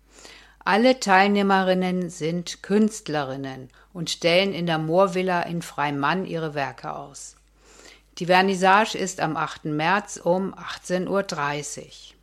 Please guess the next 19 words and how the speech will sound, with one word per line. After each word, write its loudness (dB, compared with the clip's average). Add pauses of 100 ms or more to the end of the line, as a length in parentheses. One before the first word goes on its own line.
(600)
Als -2
politisch 0
bewusste -2
Frauen 2
haben 2
sie -4
sich -4
das -6
Thema 0
die -8
Wahrnehmung 4
von -6
Frauen -2
in -6
westlichen -6
und -10
muslimischen -6
Gesellschaften -2
gewählt. -10